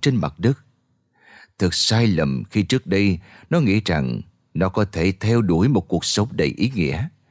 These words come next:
Nó đã khởi đầu chuyến đi này với những ước mơ như thế. Nó đi đã khá xa, đã cố gắng hết sức, nhưng giờ đây giấc mơ tươi sáng của nó bắt đầu mờ dần.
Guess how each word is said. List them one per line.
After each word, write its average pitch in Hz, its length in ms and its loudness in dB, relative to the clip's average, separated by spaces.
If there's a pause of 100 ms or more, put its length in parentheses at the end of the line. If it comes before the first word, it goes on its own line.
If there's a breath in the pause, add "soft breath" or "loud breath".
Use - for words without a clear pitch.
(400 soft breath)
Nó 175 80 2
đã 127 100 2
khởi 104 320 0
đầu 78 260 2
chuyến 160 200 4
đi 156 120 4
này 71 360 2 (320)
với 95 220 6
những 107 180 4
ước 131 200 0
mơ 101 180 6
như 95 220 4
thế. 104 380 2 (840 soft breath)
Nó 110 120 2
đi 101 160 4
đã 85 140 0
khá 110 240 0
xa, 107 440 2 (460 soft breath)
đã 90 120 -2 (120)
cố 104 220 2
gắng 110 200 0
hết 131 120 2
sức, 180 300 2 (460 soft breath)
nhưng 156 240 2
giờ 69 240 0
đây 95 380 2 (220 soft breath)
giấc 110 200 -4
mơ 101 220 4 (100)
tươi 117 180 4
sáng 127 300 2
của 98 140 2
nó 95 240 4
bắt 156 220 -4
đầu 87 160 2
mờ 82 300 2
dần. 65 280 -4